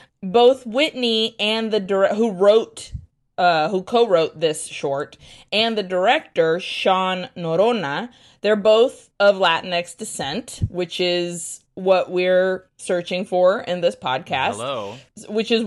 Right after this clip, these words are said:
Speaker 1: the reason why we said, "Hell yeah, let's do this."
Speaker 2: One little teeny, I, so in all the emails we got,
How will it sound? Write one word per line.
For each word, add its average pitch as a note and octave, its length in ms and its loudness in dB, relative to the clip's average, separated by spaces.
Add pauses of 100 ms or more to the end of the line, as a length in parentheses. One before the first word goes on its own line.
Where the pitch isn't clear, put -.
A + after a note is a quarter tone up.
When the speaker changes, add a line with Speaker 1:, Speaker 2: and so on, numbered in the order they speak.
Speaker 1:
the G3 120 2
reason G3 320 -4
why F3 160 0
we F3 120 -2
said, F3+ 300 0
"Hell A#3 220 2
yeah, B3+ 280 4
let's A3+ 220 -4
do B3+ 180 -4
this." F3 360 2
Speaker 2:
One D3+ 360 -10
little F#3 320 -8
teeny, E3+ 480 -14
I, C3+ 160 -10
so C#3 260 -12
in C#3 180 -14
all C#3+ 200 -10
the F#3+ 140 -14
emails D3 500 -12
we A2 180 -12
got, G2 560 -10